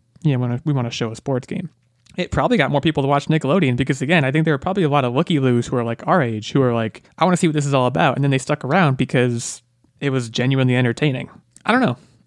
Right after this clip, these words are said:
It's, it's, it's a very interesting thing. I think it was worth us mentioning that I think we all thought that it was pretty cool. But yeah, N F L and Nickelodeon, consider it a successful experiment, I would say.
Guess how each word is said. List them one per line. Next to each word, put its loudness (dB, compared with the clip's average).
It's, -2
it's, 0
it's -2
a 2
very 4
interesting 0
thing. 2
I 0
think -2
it -2
was -2
worth -2
us 0
mentioning 2
that -2
I -2
think -4
we -2
all 4
thought -2
that -4
it -8
was -6
pretty 0
cool. 0
But -4
yeah, 0
N -2
F -2
L 4
and 4
Nickelodeon, 0
consider 0
it 2
a 4
successful 0
experiment, 0
I -4
would -4
say. -8